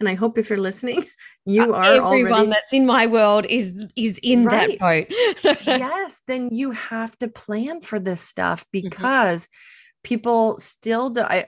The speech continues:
Speaker 1: you know, I also joke, like, a big, huge dose, dose of ethics would fix most of the problems that we see in the online world.
Speaker 2: Mm-hmm. Mm-hmm.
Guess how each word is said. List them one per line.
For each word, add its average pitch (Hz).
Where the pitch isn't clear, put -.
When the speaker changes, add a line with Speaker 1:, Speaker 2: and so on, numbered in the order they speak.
Speaker 1:
you 233
know, 175
I 196
also 233
joke, 190
like, 170
a 170
big, 196
huge 185
dose, 175
dose 175
of 160
ethics 240
would 175
fix -
most 165
of 151
the 156
problems 165
that -
we 147
see 143
in 143
the -
online 90
world. 185
Speaker 2:
Mm-hmm. -
Mm-hmm. 190